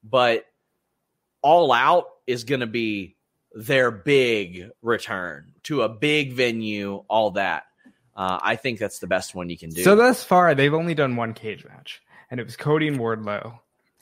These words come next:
Speaker 2: I would not mind a cage match between two women who've already had the match where you just beat the hell out of each other.
Speaker 1: What are you
Speaker 2: Put 'em
Speaker 1: talking
Speaker 2: in
Speaker 1: about?
Speaker 2: cage
Speaker 1: I saw a cage match last week. Wardlow and Jake Hager, buddy.
Speaker 2: Uh,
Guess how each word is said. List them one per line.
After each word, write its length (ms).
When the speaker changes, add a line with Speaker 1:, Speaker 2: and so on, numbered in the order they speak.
Speaker 2:
I 260
would 240
not 340
mind 220
a 40
cage 340
match 300
between 300
two 160
women 320
who've 180
already 220
had 260
the 80
match 540
where 120
you 80
just 220
beat 140
the 80
hell 160
out 120
of 60
each 120
other. 280
Speaker 1:
What 120
are 40
you 40
Speaker 2:
Put 80
'em 40
Speaker 1:
talking 120
Speaker 2:
in 40
Speaker 1:
about? 160
Speaker 2:
cage 40
Speaker 1:
I 40
saw 200
a 40
cage 240
match 260
last 260
week. 440
Wardlow 420
and 80
Jake 200
Hager, 360
buddy. 320
Speaker 2:
Uh, 140